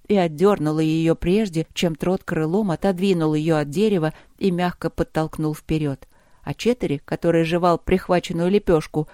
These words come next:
вдруг оказался между ней и плодом. «Ты точно не хочешь?» — расстроенно поинтересовалась Медейра,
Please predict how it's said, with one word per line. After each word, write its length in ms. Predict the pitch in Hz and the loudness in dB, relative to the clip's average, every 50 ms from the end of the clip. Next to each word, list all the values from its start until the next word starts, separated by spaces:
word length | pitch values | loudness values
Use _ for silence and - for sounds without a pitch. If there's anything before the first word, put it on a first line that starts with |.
| - _ - | -18 _ -16
вдруг 320 | - 147 - 180 185 - - | -10 -4 -2 -2 -2 -2 -4
оказался 540 | 160 - 170 165 165 175 170 180 - - 160 | -6 -4 -4 -2 2 2 0 0 0 -2 -2
между 320 | 170 170 165 156 160 160 | 0 0 0 0 -2 -4
ней 320 | 156 156 170 196 196 233 _ - | -4 -2 -2 -4 -4 -6 _ -6
и 80 | 185 170 | -6 -6
плодом. 520 | - 170 165 170 165 143 143 127 120 - - _ _ _ _ _ _ _ _ _ _ _ _ - | -2 0 0 0 0 0 0 -2 -2 -6 -12 _ _ _ _ _ _ _ _ _ _ _ _ -4
«Ты 200 | - 202 202 190 | -2 -2 -2 -2
точно 540 | _ - - 262 285 - - - - 202 | _ -2 -2 -2 -2 -2 -6 -6 -2 -2
не 160 | 196 190 202 202 | 0 0 -2 -2
хочешь?» — 600 | - - 190 190 190 - - 196 - - - - - _ _ _ - | -2 0 0 0 0 -2 -6 -6 -6 -8 -12 -14 -18 _ _ _ -4
расстроенно 640 | - 175 175 - - - 185 214 220 196 165 156 | -4 -4 -4 -4 -4 -2 0 0 0 0 -2 -4
поинтересовалась 920 | - - 165 165 165 - 170 170 170 - 175 175 175 175 170 170 170 - - | -2 -2 -2 -2 -2 -2 -4 -4 -2 -2 -2 0 2 2 2 0 0 -4 -4
Медейра, 560 | 165 165 160 156 196 220 220 202 185 175 | -4 -4 -2 0 0 2 2 2 0 0